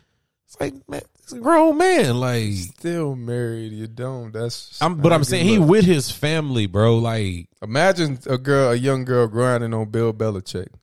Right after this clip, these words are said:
Speaker 2: or Andy Reid. Is that a good look for your franchise?
Speaker 1: Hey, man,
Speaker 2: Probably
Speaker 1: look,
Speaker 2: not.
Speaker 1: look at what Robert Kraft went through.
Speaker 2: He's an <laughs> owner. I know an owner who got caught with thirty thousand in cash and, uh, uh, uh, more pills to put,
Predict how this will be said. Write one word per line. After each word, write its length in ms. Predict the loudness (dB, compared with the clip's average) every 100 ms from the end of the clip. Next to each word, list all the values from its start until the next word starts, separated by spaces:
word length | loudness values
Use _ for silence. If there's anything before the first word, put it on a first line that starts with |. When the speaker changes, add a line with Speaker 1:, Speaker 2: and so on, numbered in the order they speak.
| _
Speaker 2:
or 160 | -10 -8
Andy 360 | -6 -8 -8 -10
Reid. 320 | -12 -16 _ _ _ _ _ _
Is 100 | -6
that 200 | -2 -2
a 40 |
good 220 | 0 -2 0
look 220 | -2 -2
for 160 | -6
your 120 | -6 -8
franchise? 720 | -6 -6 -4 -6 -6 -12 _ _ _ _ _ _ _ _ _ -6
Speaker 1:
Hey, 220 | 0 2
man, 360 | 2 0 0 -2
Speaker 2:
Probably 320 | -6 -2 2
Speaker 1:
look, 240 | 4 4
Speaker 2:
not. 140 | 2 -6
Speaker 1:
look 340 | 0 4 4
at 80 | 4
what 140 | 4
Robert 320 | 4 2 2 0
Kraft 240 | -4 -2
went 180 | -6 -6
through. 300 | -10 -14 -16 _ _ _ _ _ _ _ _ _ _ _ _
Speaker 2:
He's 320 | -4 -2 0
an 160 | 0 -2
<laughs> 20 |
owner. 580 | -2 0 0 0 -2 -2
I 120 | -2
know 320 | -2 0 2 0
an 80 |
owner 380 | 0 -2 0 -2
who 200 | -2 -2
got 240 | 0 0 0
caught 300 | 0 0 -2
with 160 | -6 0
thirty 280 | 0 0
thousand 520 | -2 0 2 2 -2 -6
in 120 | -6
cash 500 | 0 2 2 -2 -6
and, 300 | -8 -6 -6 -4
uh, 220 | -2 -4 -8 _ _ _ -4
uh, 440 | -2 -2 -4 -4
uh, 40 | -2
more 240 | 0 0
pills 400 | 0 0 0 -2
to 100 | -6
put, 340 | -4 -2 -2